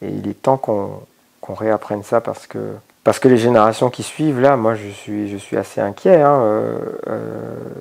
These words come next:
pour ceux qui, euh, qui continuent, euh, cette, cette course folle à, à la malbouffe et, et, et à la chimie, euh, ben,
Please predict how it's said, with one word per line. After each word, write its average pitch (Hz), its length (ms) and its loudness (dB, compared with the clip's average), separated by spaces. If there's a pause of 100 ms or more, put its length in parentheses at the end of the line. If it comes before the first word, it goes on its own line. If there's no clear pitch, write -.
(140)
pour - 240 -12
ceux 120 240 -4
qui, 110 420 -10
euh, 107 240 -6 (220)
qui - 120 -20
continuent, 117 680 -6
euh, - 840 -12
cette, - 440 -12
cette - 260 -16
course - 320 -8
folle 120 380 0
à, 110 540 -10
à - 20 -2
la 110 100 -2
malbouffe 117 580 -6
et, 110 300 -2 (640)
et, 110 480 -2
et 110 40 4
à 107 60 4
la 104 140 -2
chimie, 147 480 -4
euh, 110 120 -4 (1300)
ben, 107 240 -12